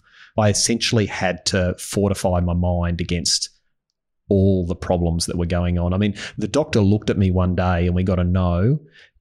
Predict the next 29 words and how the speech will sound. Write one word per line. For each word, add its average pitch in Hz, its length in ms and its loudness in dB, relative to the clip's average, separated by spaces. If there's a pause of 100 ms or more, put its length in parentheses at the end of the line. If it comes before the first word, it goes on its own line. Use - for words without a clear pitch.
and 98 160 0
I 92 60 0
said, 90 320 0
"Geez, 98 220 -2
that's 104 200 -2
disappointing." 90 640 -2
And 92 80 2
he 92 40 -2
just 95 200 -4
looked 104 160 -4
across 101 240 -4
the - 60 -8
table 90 160 0
and 92 100 0
he 90 40 0
said, 95 240 -2
"Well, 95 220 4
we 92 140 2
are 95 160 2
scraping 90 420 0
the 82 80 0
bottom 87 300 0
of 85 40 0
the 85 60 2
barrel 87 400 0
with 85 180 -6
you, 90 220 2
aren't 92 240 -2
we?" - 220 -10